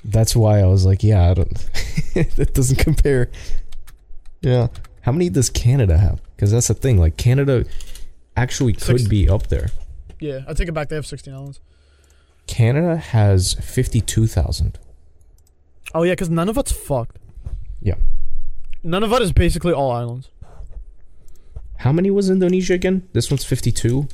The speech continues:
Speaker 1: Yeah. What? This says seventeen thousand.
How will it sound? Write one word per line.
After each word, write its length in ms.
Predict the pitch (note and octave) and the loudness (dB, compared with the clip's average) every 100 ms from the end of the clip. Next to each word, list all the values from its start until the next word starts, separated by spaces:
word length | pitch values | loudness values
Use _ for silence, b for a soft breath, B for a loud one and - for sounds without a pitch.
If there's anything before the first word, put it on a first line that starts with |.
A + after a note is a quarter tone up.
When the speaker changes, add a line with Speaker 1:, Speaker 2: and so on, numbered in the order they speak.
| - - - - - - - _ _ _ - | -8 -8 -6 -6 -8 -20 -20 _ _ _ -2
Speaker 1:
Yeah. 240 | G#2 F#2 - - _ _ _ _ _ _ _ - | 0 0 -4 -20 _ _ _ _ _ _ _ -6
What? 360 | A2 - - _ - | -6 -6 -12 _ -8
This 140 | G2 | -4
says 200 | A#2+ G#2 | -2 -4
seventeen 520 | - A2 A2 - G2 | -4 -2 -2 0 -2
thousand. 540 | - F2 F#2+ E2+ D#2 | 0 -2 -2 -2 -4